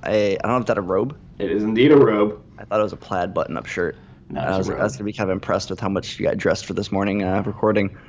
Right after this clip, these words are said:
Speaker 2: Mm-hmm.
Speaker 1: um, with a white V-neck underneath with just a touch of chest hair coming
Speaker 2: Yep.
Speaker 1: up top, and an Apple Watch as well.
Speaker 2: Yeah. Still,
Speaker 1: So
Speaker 2: still with the, uh,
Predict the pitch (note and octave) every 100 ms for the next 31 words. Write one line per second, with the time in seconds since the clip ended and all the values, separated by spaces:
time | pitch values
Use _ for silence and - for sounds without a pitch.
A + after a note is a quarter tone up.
0 | - - F2 G2 F#2+ F#2 F#2+ G#2 - G#2
1 | G2+ G2+ G2 A#2+ B2+ B2 A#2 A#2 A2+ A2
2 | A2 - - - A2 G#2+ C3 E3+ D3 D#3+
3 | D3+ B2 A2 G#2 G2+ A2+ - G#2+ F#2 G#2
4 | - - - - A2+ F#2+ - - G1+ -
5 | - - - - - - A2 G2+ F#2+ G2
6 | G2 D#2+ C#2+ - - - - - - -
7 | - - - - - - - - - C#3
8 | C3 - - - C#3+ C3 A#2+ A#2+ A#2 G#2+
9 | - G#2 F#2+ F#2